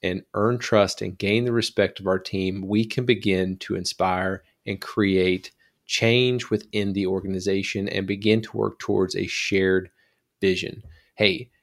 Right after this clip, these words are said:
if you got value from this podcast, do me a favor and make sure that you leave a comment, you leave a review, and you share this podcast with someone who's just starting out on their leadership journey.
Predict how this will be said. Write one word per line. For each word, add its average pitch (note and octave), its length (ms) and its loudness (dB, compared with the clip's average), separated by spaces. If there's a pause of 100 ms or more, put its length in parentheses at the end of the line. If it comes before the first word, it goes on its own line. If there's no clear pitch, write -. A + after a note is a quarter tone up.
(120)
if A2 160 0
you D3 80 2
got D3+ 240 -2
value G2 420 2
from F2+ 240 -4
this F2 160 -4
podcast, F2 960 -4
do A2+ 180 2
me C3+ 140 2
a B2+ 80 2
favor F#2 600 0
and F#2+ 200 -4
make A2 220 2
sure G#2 340 2
that F#2+ 120 -6
you F#2+ 160 -4
leave F#2+ 180 0
a F#2 80 -2
comment, G2+ 480 2
you G2+ 140 0
leave C3 240 -2
a C3 40 -4
review, F#2+ 520 0
and F#2+ 240 -6
you G2 80 -4
share C3+ 420 4
this G#2+ 220 4
podcast F#2+ 760 -4
with G2 120 -4
someone F#2 560 0 (340)
who's A2 260 -4
just B2 300 4
starting A#2+ 380 2
out F#2 280 0 (460)
on G2 200 -4
their G2+ 340 4
leadership F2+ 680 -2
journey. G1+ 440 -10